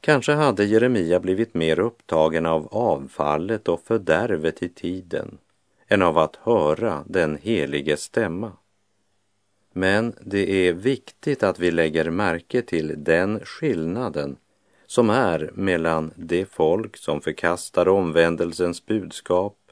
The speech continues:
och den människa som ger Gud rätt och lyssnar till Herrens budskap. Om du bara inte kompromissar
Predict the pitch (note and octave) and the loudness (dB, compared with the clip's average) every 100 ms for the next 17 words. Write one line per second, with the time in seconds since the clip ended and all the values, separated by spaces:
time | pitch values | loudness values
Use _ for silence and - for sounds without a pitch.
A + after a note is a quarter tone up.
0 | _ _ _ _ _ - C3+ G2+ D#2+ D#2+ | _ _ _ _ _ 0 2 4 4 2
1 | D#2+ G#2+ D#2+ F2 B2+ G#2+ E2+ F#2 F2 D#2 | 0 0 -2 -4 -4 -6 -4 -4 -2 -2
2 | D#2 F2 D#2 G#2 G2 - G2+ C#3 - _ | -4 -4 -4 -4 -8 -12 -8 -8 -8 _
3 | _ _ _ _ _ _ F#2+ F2 G#2+ G2+ | _ _ _ _ _ _ -2 0 0 -4
4 | - - C#3+ C3 D#2 C#2+ F#2 F2+ F2+ C#2+ | -6 -8 -4 -4 -4 -4 -2 0 2 0
5 | C#2 - E2 C2+ - D2 C#2 _ _ _ | -4 -4 -6 -6 -4 -4 -4 _ _ _
6 | _ _ _ _ _ _ _ _ _ _ | _ _ _ _ _ _ _ _ _ _
7 | _ B2 C#3 C#3+ A#2 E2 D#2+ A2+ D#2+ D#2 | _ 4 6 4 2 2 2 2 4 2
8 | D#2+ G#2 F2 D2 - E2+ D#2+ G#2 G2 F#2+ | 0 -2 -2 -4 0 0 2 0 0 -4
9 | - - - - | -8 -10 -8 -8